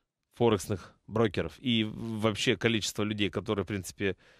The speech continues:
а, работают на Форексе, торгуют на Форексе, их, а,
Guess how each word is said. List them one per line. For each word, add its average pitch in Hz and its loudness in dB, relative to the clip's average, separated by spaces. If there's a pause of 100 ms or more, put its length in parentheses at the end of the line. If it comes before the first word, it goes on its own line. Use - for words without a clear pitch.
(280)
а, 85 -4 (580)
работают 107 0
на 110 0
Форексе, 165 -2
торгуют 104 0
на 101 -2
Форексе, 85 -6 (340)
их, 151 0
а, 82 0